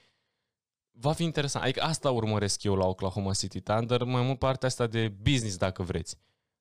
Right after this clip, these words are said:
Cum, ă, ă, păstrează acele picuri pentru un jucător într-un trade, păstrează acele picuri pentru ca să avanseze în draft poate la anul.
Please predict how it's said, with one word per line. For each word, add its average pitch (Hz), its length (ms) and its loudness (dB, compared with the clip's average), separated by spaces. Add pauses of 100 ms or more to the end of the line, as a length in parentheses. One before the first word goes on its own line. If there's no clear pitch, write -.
(220)
Cum, 160 400 4 (840)
ă, 117 60 2 (140)
ă, 101 120 -2 (260)
păstrează 135 340 0
acele 131 220 0
picuri 123 320 0
pentru 107 300 0
un 104 60 4
jucător 98 420 0
într-un 90 340 0
trade, 151 320 2
păstrează 98 360 2
acele 95 260 2
picuri 98 400 0
pentru 95 400 0
ca 98 140 0
să 101 100 0
avanseze 98 400 2
în 90 100 0
draft 104 280 0
poate 92 260 0
la 90 260 2
anul. 175 380 4